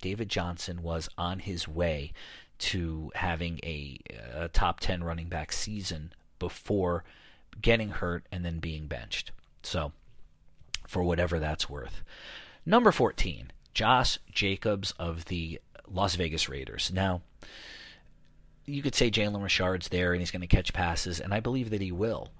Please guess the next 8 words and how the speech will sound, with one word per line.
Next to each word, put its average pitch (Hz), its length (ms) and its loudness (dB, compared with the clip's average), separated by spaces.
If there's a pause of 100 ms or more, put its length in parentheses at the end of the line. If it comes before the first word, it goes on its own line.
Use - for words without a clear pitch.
But 95 120 -2
Josh 135 320 2
Jacobs 101 440 -2
is - 100 -4
so, 107 560 4 (100)
so 98 320 2
talented, 82 680 0
and 87 300 -2